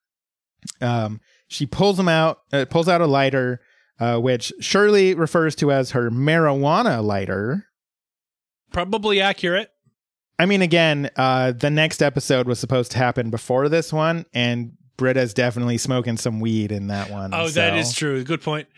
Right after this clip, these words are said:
Speaker 2: Uh, regardless, it's still a, this one isn't, uh, nearly as weird, uh, uh, because of, probably, of course.
Speaker 1: Right. It's not as weird as just being like, "Yeah, I had sex with Eartha Kitt in an airplane bathroom."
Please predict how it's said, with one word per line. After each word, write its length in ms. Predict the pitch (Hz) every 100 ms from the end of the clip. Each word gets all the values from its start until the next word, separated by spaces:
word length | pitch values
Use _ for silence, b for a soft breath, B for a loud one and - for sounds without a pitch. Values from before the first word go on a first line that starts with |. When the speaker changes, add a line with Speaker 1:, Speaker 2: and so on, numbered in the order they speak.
| B B B B
Speaker 2:
Uh, 200 | 147 143 139 _ 165
regardless, 640 | 151 165 196 240 185 180 -
it's 180 | - 170
still 320 | - 277 302
a, 100 | 208 156 _ _
this 320 | 208 160 277
one 160 | 302 247
isn't, 320 | 208 190 185 _ -
uh, 160 | 151 156
nearly 440 | 160 180 185 165 120
as 480 | 135 156 165 156 147
weird, 520 | 151 185 180 185 180
uh, 220 | - 170 175 -
uh, 160 | 175 175 -
because 240 | - 185
of, 400 | 175 - 208 -
probably, 420 | - 202 170 147 135
of 120 | 120
course. 400 | 135 101 - - _ _ _ _ _ _ _ _ _ _ _ -
Speaker 1:
Right. 380 | 147 160 135 151
It's 160 | 220
not 180 | 247 254
as 140 | 226
weird 220 | 170 185 170
as 120 | 135
just 200 | 147 123
being 240 | 139 143
like, 420 | 135 127 117 - - -
"Yeah, 220 | 123 143
I 120 | 127 156 143
had 200 | 131 143
sex 240 | - 143 127
with 80 |
Eartha 320 | 127 139 131 123
Kitt 160 | 196
in 100 | 135
an 120 | 110
airplane 420 | 110 107 107 107 104
bathroom." 600 | 147 185 - - -